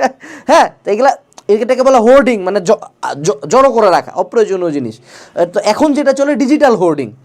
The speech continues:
যে বিভিন্ন শর্টস, এক হাজারটা কোর্স, এক হাজারটা গাইডলাইন ভিডিও আমি সেভ করে রাখছি, একটাও দেখি না।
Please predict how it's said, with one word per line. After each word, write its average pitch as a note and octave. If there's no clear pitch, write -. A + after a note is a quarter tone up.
যে A#3+
বিভিন্ন F4
শর্টস, B3
এক A3
হাজারটা B3+
কোর্স, A3+
এক G#3
হাজারটা G#3+
গাইডলাইন G3
ভিডিও G#3
আমি A3
সেভ C#4
করে A#3+
রাখছি, -
একটাও B3
দেখি D3+
না। -